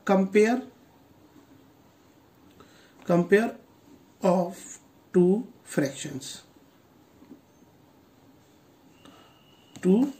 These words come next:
two fractions or more than two fractions।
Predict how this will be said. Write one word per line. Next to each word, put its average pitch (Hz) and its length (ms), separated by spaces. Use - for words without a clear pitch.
two 190 160
fractions 185 420
or 233 220
more 202 360
than 220 220
two 170 120
fractions। 131 500